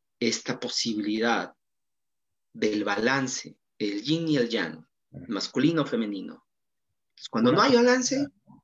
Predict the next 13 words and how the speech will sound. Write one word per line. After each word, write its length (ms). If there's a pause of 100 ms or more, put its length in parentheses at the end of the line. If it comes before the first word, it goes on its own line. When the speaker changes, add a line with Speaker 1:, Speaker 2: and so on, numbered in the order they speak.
(200)
Speaker 2:
Claro. 220
Speaker 1:
totalmente, 580 (260)
totalmente. 600
Cuando 260
no 100
hay 100
balance, 680 (600)
es 160
ahí 200
cuando 240
entramos 480
en, 220
en, 480